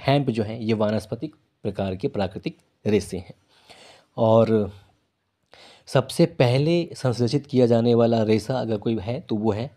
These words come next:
नायलॉन। जबकि एंजाइम की बात करें तो एंजाइम जो है विशेष प्रकार के प्रोटीन होते हैं और गैमेक्सिन जो है ये एक प्रकार, एक विशेष प्रकार का प्रोटीन है। इसके अलावा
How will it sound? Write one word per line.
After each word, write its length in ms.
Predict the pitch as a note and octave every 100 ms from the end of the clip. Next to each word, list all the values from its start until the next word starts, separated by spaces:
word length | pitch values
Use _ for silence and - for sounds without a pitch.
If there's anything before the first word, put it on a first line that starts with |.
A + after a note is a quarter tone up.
| -
नायलॉन। 540 | G2+ G2 G2 G#2 A#2 F3+ - - - -
जबकि 260 | C#3 -
एंजाइम 380 | D#3 B2+ B2+ D3
की 120 | D#3 D#3+
बात 240 | D3+ D3+
करें 240 | - D3 F#3
तो 100 | -
एंजाइम 400 | B2 A2+ B2 B2+
जो 100 | A#2
है 180 | A#2+ B2
विशेष 400 | A2+ - C#3 -
प्रकार 360 | A2+ G#2 G2+
के 140 | G2 -
प्रोटीन 440 | A2 G2 B2 C#3
होते 300 | C#3 C3+ C#3
हैं 180 | C3+ D#3+
और 160 | B2
गैमेक्सिन 540 | G#2+ B2+ C#3 - F#3 D#3
जो 100 | A#2
है 300 | A#2+ D3 A#2
ये 100 | A#2 -
एक 180 | D3 -
प्रकार, 360 | G#2 A#2 D3 - - -
एक 140 | D#3 A#2+
विशेष 340 | B2 C#3 C#3
प्रकार 340 | A#2+ G2+ F#2+ -
का 140 | D#3 _ _
प्रोटीन 400 | - A2+ F#2 C#2+
है। 140 | - - - _ _ -
इसके 280 | B2 - F3
अलावा 260 | D#3+ F3